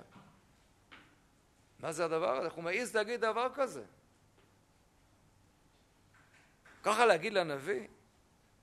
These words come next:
שמענו את אחאב שמתנהג בצורה כזאת.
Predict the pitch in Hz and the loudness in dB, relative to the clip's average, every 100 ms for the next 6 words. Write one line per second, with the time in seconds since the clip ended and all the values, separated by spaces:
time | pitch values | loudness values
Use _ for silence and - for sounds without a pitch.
0 | - - - 131 185 254 180 147 - 160 | -20 -20 -12 -6 0 0 0 -2 4 4
1 | 196 202 190 185 180 156 156 156 143 139 | 6 2 0 2 2 2 -2 2 2 2
2 | 139 110 117 104 - | -2 -4 -8 -10 -14